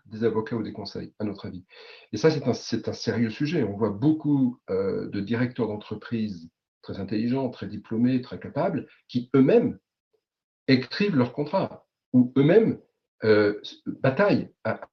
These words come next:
à, avec leurs partenaires. Alors, bien sûr, pour la partie commerciale, bien sûr, pour la, pour la partie économique, mais eux-mêmes sont à la manœuvre dans la rédaction du texte. Et ça, c'est pas normal. C'est-à-dire que, in-, parce qu'il y a évidemment des éléments du droit qui sont d'une extrême complexité et de plus en plus complexes, ça va pas s'arrêter demain.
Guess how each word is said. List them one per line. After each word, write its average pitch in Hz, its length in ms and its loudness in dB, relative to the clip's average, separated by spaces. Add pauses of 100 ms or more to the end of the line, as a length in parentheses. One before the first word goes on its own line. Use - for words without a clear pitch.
(180)
à, 113 80 0
avec 113 360 -2
leurs - 140 -2
partenaires. 104 360 -2
Alors, 90 160 -2
bien 117 160 0
sûr, 131 400 0
pour - 140 -4
la - 80 -2
partie - 240 -16
commerciale, 127 500 -4
bien 104 140 -6
sûr, 247 200 0
pour - 120 -6
la, - 80 -8
pour - 220 -10
la - 60 -6
partie - 260 -10
économique, 160 420 -4 (420)
mais - 220 -2
eux-mêmes 160 280 6
sont - 220 -4
à - 60 -2
la 107 60 0
manœuvre 131 440 0 (280)
dans 120 120 4
la 117 100 6
rédaction 117 360 0
du 113 120 -8
texte. - 400 -6 (220)
Et 110 60 -10
ça, 123 160 -4
c'est 123 140 -10
pas - 80 -8
normal. 113 360 -6 (160)
C'est-à-dire - 300 -8
que, 95 420 -4
in-, 110 180 -2 (100)
parce 98 120 -12
qu'il 107 140 -6
y - 20 -2
a 104 40 2
évidemment 110 340 0
des 101 160 -6
éléments 101 240 -6
du 101 80 -8
droit 107 220 -8
qui 101 120 -14
sont 101 120 -14
d'une 95 120 -8
extrême 123 380 -2
complexité 110 640 -6
et - 20 2
de 220 80 0
plus 240 220 -2
en - 80 -6
plus - 140 -6
complexes, 139 400 -6
ça 113 60 -8
va 95 80 -10
pas 113 120 -6
s'arrêter 98 340 -6
demain. 127 320 -2